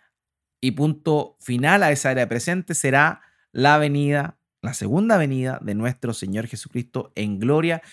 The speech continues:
y majestad. A partir de ese momento, ¿cierto? Viene la resurrección de entre los muertos, el juicio final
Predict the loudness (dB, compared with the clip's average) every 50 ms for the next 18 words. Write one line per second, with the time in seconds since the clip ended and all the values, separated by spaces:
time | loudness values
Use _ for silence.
0 | -20 -20 _ _ -4 -2 -2 -2 -2 -2 -4 -6 -2 2 4 4 4 2 0 -8
1 | _ _ _ _ _ _ _ -10 -6 -6 -4 0 0 2 2 2 2 2 2 2
2 | 2 2 2 2 2 0 0 -2 -2 -2 -2 -2 -6 _ _ _ _ _ _ _
3 | _ _ _ -8 -2 0 0 0 0 -2 -6 -4 -4 -6 -8 _ _ _ _ _
4 | _ _ _ _ _ _ _ _ -6 -2 0 2 2 2 0 0 -2 -4 -4 -6
5 | -6 -6 -6 -4 -4 -4 -4 -4 -4 -4 -4 -4 -4 -4 -4 -4 -2 -2 -2 -4
6 | -4 -4 -6 -6 -6 -6 -6 -8 -12 _ -10 -8 -8 -8 -4 0 0 0 2 0
7 | -2 -2 -2 0 2 2 2 2 0 -4 -10